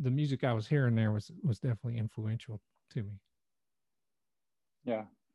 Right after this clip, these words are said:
Speaker 1: Yeah.
Speaker 2: And so you mentioned traveling with your family to play at di-, uh, different churches. You did, you did a lot of that, right? Like, you went to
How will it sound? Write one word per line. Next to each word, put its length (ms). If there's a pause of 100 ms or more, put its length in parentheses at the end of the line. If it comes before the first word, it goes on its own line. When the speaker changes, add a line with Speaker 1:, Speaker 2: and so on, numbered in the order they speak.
(220)
Speaker 1:
Yeah. 180
Speaker 2:
And 360
so 120
you 140
mentioned 320
traveling 500
with 180
your 120
family 400
to 80
play 380
at 80
di-, 100
uh, 260
different 320
churches. 420
You 80
did, 240
you 120
did 120
a 40
lot 180
of 80
that, 180
right? 200
Like, 180
you 80
went 140
to 120